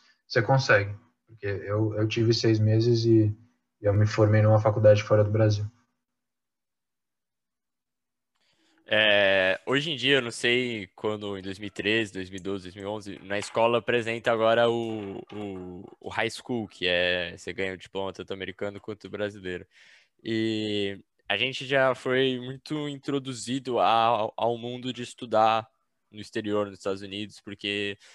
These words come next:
Speaker 2: eles meio que guiam, é, mais ou menos pra ter essa possibilidade. A gente tem vários colegas que tão planejando, tão com empresas, já fizeram S A T, já tão recebendo propostas, é, enviando os e-, os essays.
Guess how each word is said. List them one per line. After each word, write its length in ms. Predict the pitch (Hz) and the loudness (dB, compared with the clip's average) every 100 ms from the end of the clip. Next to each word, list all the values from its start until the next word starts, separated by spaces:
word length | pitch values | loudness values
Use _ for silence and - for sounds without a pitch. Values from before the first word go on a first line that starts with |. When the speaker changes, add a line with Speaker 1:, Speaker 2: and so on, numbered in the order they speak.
| _ - | _ -6
Speaker 2:
eles 180 | 107 107 | -4 0
meio 180 | 120 123 | 0 0
que 140 | 143 | -4
guiam, 400 | 113 120 120 120 117 107 - | -6 -2 0 -2 -4 -10 -4
é, 180 | 104 - _ | -4 -4 _
mais 220 | 107 107 | -12 -10
ou 100 | 110 | -8
menos 300 | 107 104 101 | -8 -8 -10
pra 460 | - 101 98 90 90 - | -6 -2 -2 -2 -6 0
ter 160 | 117 | 2
essa 180 | 110 - | 2 -4
possibilidade. 920 | 113 117 - 95 104 104 87 87 85 _ - _ _ - | -12 -12 -16 -14 -12 -6 -4 -4 -6 _ -20 _ _ -4
A 80 | 101 | -2
gente 120 | 120 | 0
tem 100 | 143 | 0
vários 280 | 135 151 - | 0 0 0
colegas 420 | 165 131 143 - | 4 4 2 -2
que 260 | 135 117 113 | -4 -4 -4
tão 140 | 120 | -4
planejando, 640 | 120 120 113 104 113 113 | -2 -2 -2 0 -2 -2
tão 280 | 104 104 101 - | -6 -6 -6 -10
com 140 | 110 | -12
empresas, 680 | 107 - 95 110 107 98 90 | -10 -6 0 2 0 -6 -6
já 440 | 95 95 95 87 | -4 -2 -2 -4
fizeram 280 | - 95 104 | -8 -8 -4
S 200 | 101 - | -4 -6
A 60 | 104 | -12
T, 460 | - 92 101 104 | -10 -10 -8 -10
já 140 | 87 90 | -10 -14
tão 200 | 101 98 | -12 -12
recebendo 520 | 98 95 101 98 95 | -14 -16 -14 -14 -14
propostas, 720 | - 98 - 92 104 - 95 | -14 -12 -6 -4 -4 -6 -12
é, 340 | 90 90 87 87 _ _ _ _ _ _ - | -8 -8 -8 -14 _ _ _ _ _ _ -18
enviando 340 | 101 107 110 | -6 -4 -4
os 60 | 98 | -2
e-, 180 | 101 - | -2 -2
os 300 | 107 101 90 | -6 -8 -2
essays. 640 | 90 107 - 107 - - | 0 0 -2 -10 -12 -18